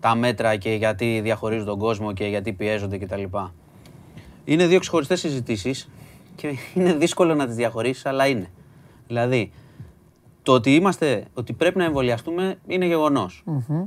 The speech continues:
Speaker 1: Και επιστημονικά το λένε, και η κυβέρνηση το λέει, και η αντιπολίτευση το λέει,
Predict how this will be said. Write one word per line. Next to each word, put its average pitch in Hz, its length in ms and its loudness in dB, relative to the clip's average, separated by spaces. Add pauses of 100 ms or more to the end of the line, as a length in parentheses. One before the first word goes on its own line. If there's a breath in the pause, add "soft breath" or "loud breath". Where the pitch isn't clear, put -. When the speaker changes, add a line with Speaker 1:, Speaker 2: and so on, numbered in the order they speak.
Speaker 1:
Και 180 120 2
επιστημονικά 135 680 0
το 110 120 -2
λένε, 202 400 0
και - 100 -10
η 131 40 -10
κυβέρνηση 127 440 -2
το 107 80 -8
λέει, 180 260 0
και 170 100 -4
η - 20 -2
αντιπολίτευση 127 500 -6
το 139 80 -6
λέει, 202 360 -2